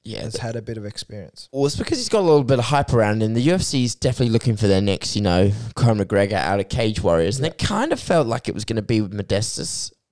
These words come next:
Speaker 1: but now they're
Speaker 2: Mm.
Speaker 1: kinda hoping it to be Paddy because Paddy's got a lot of,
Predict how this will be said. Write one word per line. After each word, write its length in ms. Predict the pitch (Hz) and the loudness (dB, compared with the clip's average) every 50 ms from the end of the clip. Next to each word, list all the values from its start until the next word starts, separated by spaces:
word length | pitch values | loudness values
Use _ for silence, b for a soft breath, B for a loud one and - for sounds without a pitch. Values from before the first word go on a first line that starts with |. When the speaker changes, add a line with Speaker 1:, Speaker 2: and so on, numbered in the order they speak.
| _ _ _ | _ _ _
Speaker 1:
but 140 | 131 131 131 | -4 -2 -2
now 200 | 143 160 165 175 | -4 -4 -4 -4
they're 100 | - 147 | -6 -6
Speaker 2:
Mm. 60 | 135 | -6
Speaker 1:
kinda 260 | 127 - - 185 - | -4 -4 -4 -4 -6
hoping 460 | - - 143 131 123 - 139 120 113 | -2 0 2 2 2 2 -2 -2 -2
it 100 | 95 - - | -4 -6 -8
to 60 | - | -10
be 120 | - 95 - | -10 -8 -8
Paddy 340 | - - 107 104 131 165 185 | -6 -4 -2 0 0 0 0
because 340 | 160 135 - 127 110 - B B B B B B B B | -2 -4 -4 -4 -6 -6 B B B B B B B B
Paddy's 340 | - - 262 - 339 330 - | -2 -2 0 0 0 0 0
got 160 | - - 185 | 0 0 2
a 20 | 165 | 2
lot 220 | 139 135 139 120 | 4 4 4 2
of, 340 | 107 98 - - - - | 2 -2 -6 -12 -16 -18